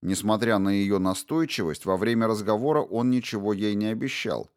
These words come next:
однако вскоре после этого перенес сердечный приступ и на какое-то время ушел на больничный. Это было крайне прискорбное стечение обстоятельств для него, однако весьма удачное для меня, поскольку моя мама, решив не упускать возможности,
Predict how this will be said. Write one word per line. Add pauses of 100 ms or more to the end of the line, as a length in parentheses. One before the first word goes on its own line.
(240)
однако
вскоре
после
этого
перенес
сердечный
приступ (420)
и
на
какое-то
время
ушел
на
больничный. (440)
Это
было
крайне
прискорбное
стечение
обстоятельств
для
него, (240)
однако
весьма
удачное
для
меня, (280)
поскольку
моя
мама,
решив
не
упускать
возможности,